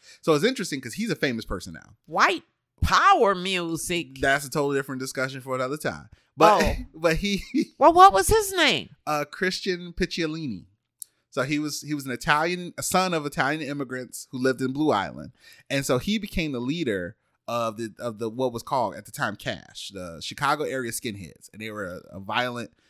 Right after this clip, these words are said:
Speaker 1: white power. So there, is a, there's a great podcast about it right now. I actually met him
Speaker 2: You did?
Speaker 1: about three months ago. Absolutely. I met
Speaker 2: Three
Speaker 1: him
Speaker 2: months
Speaker 1: about
Speaker 2: ago?
Speaker 1: three months ago for the first time ever.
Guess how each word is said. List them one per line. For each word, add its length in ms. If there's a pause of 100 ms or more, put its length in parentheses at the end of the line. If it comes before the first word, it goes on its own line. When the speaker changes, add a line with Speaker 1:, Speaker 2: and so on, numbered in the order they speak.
(140)
Speaker 1:
white 160
power. 240
So 320 (180)
there, 220
is 160
a, 100
there's 220
a 80
great 260
podcast 520
about 220
it 40
right 180
now. 320 (180)
I 200
actually 260
met 300
him 380 (680)
Speaker 2:
You 140
did? 460
Speaker 1:
about 240
three 140
months 260
ago. 180
Absolutely. 520 (100)
I 40
met 120
Speaker 2:
Three 180
Speaker 1:
him 80
Speaker 2:
months 380
Speaker 1:
about 420
Speaker 2:
ago? 100
Speaker 1:
three 80
months 200
ago 140
for 100
the 40
first 220
time 260
ever. 340